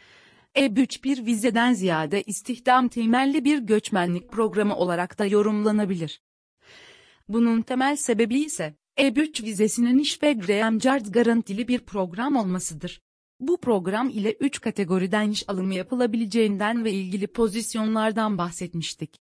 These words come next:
Bu kategorilerin detayları ise şu şekildedir. E B üç profesyonel çalışanlar kategorisi.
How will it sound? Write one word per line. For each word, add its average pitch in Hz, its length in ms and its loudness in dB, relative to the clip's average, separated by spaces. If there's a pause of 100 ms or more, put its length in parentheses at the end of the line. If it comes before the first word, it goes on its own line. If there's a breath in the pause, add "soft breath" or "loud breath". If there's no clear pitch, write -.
(540)
Bu 311 120 -2
kategorilerin 208 840 2
detayları 196 560 0
ise 208 320 -6
şu 226 160 -6
şekildedir. 175 640 -8 (1080 soft breath)
E 269 160 2
B 285 60 2
üç 339 240 0
profesyonel 220 640 -2
çalışanlar 226 720 -2
kategorisi. 190 720 -4